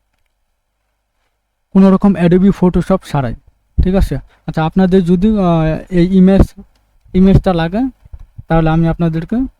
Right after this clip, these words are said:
ডেসক্রিপশন বক্সে দিয়ে দিব, ঠিক আছে। তো ভিডিওতে যদি ভালো লেগে থাকে, অবশ্যই সাবস্ক্রাইব করবেন এবং পাশে থাকবেন। আর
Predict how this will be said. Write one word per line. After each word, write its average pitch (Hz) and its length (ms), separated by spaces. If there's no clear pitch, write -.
ডেসক্রিপশন - 480
বক্সে - 300
দিয়ে 151 200
দিব, 127 100
ঠিক 190 180
আছে। - 140
তো - 20
ভিডিওতে 202 340
যদি 196 140
ভালো 165 220
লেগে 185 200
থাকে, 190 140
অবশ্যই 175 360
সাবস্ক্রাইব 170 440
করবেন 180 240
এবং 160 120
পাশে 175 260
থাকবেন। 190 260
আর 165 80